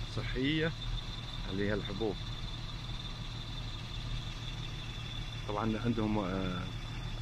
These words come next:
هي، آه، زراعة ال-، البعول أهل الشمسية من زمن قديم، هم متمرسين في هذه الهواية الحقيقة، ال-، الهواية، هواية زرع ال-، البعول الحقيقة، وعندهم خبرة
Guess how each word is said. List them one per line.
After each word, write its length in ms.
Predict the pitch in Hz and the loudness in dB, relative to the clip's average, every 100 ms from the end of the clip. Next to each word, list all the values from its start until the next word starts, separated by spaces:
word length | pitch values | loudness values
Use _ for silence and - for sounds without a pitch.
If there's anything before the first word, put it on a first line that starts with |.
| - | 2
هي، 220 | 110 104 | 2 2
آه، 340 | 98 98 101 - - - - - - - - | 0 0 0 -2 -2 -2 -2 -2 -2 -2 2
زراعة 320 | 117 127 107 - | 6 6 6 2
ال-، 220 | 95 85 82 | 0 2 0
البعول 680 | 92 - - 107 113 98 95 87 - 95 | 6 8 8 4 4 4 2 2 0 0
أهل 100 | 101 | 0
الشمسية 640 | - 101 - 113 104 104 - - - - | 0 0 0 2 4 2 0 -2 -2 0
من 120 | 123 110 | 2 6
زمن 220 | 139 123 | 6 6
قديم، 500 | 120 117 147 113 85 - - - - - - - | 4 6 8 8 6 -2 -4 -4 -4 -4 -4 0
هم 180 | 113 120 | 4 6
متمرسين 600 | 117 - 120 113 - 156 | 4 4 4 4 6 6
في 140 | 113 101 | 6 4
هذه 240 | 104 95 | 2 2
الهواية 420 | 95 104 101 92 | 2 2 2 0
الحقيقة، 440 | - 107 101 95 92 - - - - - | 0 0 0 0 0 -2 -2 -2 -2 -2
ال-، 520 | 92 95 92 90 92 - - | 2 4 4 0 -2 -2 -2
الهواية، 540 | 101 117 123 104 95 87 - - - | 2 6 6 6 6 4 0 -2 0
هواية 220 | 101 107 98 | 2 4 4
زرع 240 | 110 104 98 | 2 2 2
ال-، 120 | 95 - - - - - | 0 -2 -4 -4 -4 0
البعول 460 | 98 98 117 127 95 | 0 4 4 6 4
الحقيقة، 460 | 90 98 104 127 123 - 104 107 | 2 0 2 0 0 2 4 4
وعندهم 360 | 113 135 117 - | 4 4 2 2
خبرة 340 | 131 113 110 | 0 2 2